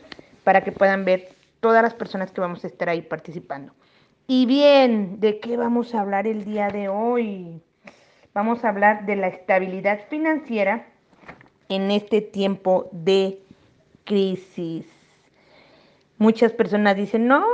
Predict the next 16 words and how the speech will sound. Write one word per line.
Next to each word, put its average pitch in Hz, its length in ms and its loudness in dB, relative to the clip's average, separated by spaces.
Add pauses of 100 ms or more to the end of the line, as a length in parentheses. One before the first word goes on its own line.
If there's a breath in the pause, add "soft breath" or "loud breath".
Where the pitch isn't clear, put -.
(140)
es 440 80 -8
que 440 120 2
la 403 220 2
pandemia, 320 960 -2
que 311 80 -6
ahorita 277 320 -2
está 311 280 -6 (120)
la 254 260 0 (260)
situación 247 540 0
difícil, 277 760 -4
que 233 60 -4
estamos 320 320 -4
en 349 140 -4
tiempo 320 240 -6
de 339 320 -2
crisis". 294 580 -4